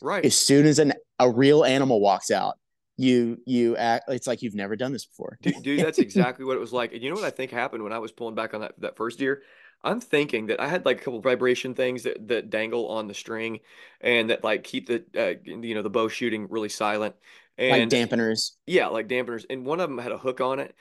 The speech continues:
Speaker 1: and it was really far, really low. And I think I was so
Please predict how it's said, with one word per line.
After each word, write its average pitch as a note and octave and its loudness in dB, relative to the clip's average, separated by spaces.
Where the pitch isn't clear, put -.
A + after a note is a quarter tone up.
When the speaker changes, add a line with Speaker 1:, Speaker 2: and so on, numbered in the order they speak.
Speaker 1:
and C#3 0
it - 0
was A2+ -10
really C#3+ -2
far, B2+ -4
really C3 -2
low. G#2 -2
And C3 0
I G#3 -4
think C4+ -10
I B2 -4
was A#2 -4
so D#3+ -2